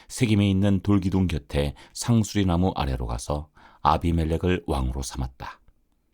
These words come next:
사람들이 이 소식을 요담에게 전하니 그가 그리심산 꼭대기에 올라가서서 큰 소리로 그들에게 외쳤다. 세겜 성읍 사람들은 내 말을 들으십시오.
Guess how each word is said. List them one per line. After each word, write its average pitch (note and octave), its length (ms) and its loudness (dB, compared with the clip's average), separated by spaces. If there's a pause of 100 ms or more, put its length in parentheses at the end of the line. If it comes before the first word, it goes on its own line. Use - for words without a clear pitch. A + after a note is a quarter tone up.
(520)
사람들이 G#2+ 480 2
이 A2 180 4
소식을 G2 580 2 (220)
요담에게 F2+ 460 4
전하니 A#1+ 560 -4 (440)
그가 D2+ 440 0
그리심산 F#2 800 2
꼭대기에 D#2 720 -2
올라가서서 C2+ 920 -4 (300)
큰 C3+ 200 4
소리로 F#2+ 560 0
그들에게 C#2 420 -2
외쳤다. - 580 -8 (1500)
세겜 F3+ 400 4
성읍 F3 320 4
사람들은 F3+ 560 4
내 D3 100 8
말을 F#3 240 4
들으십시오. F3 800 2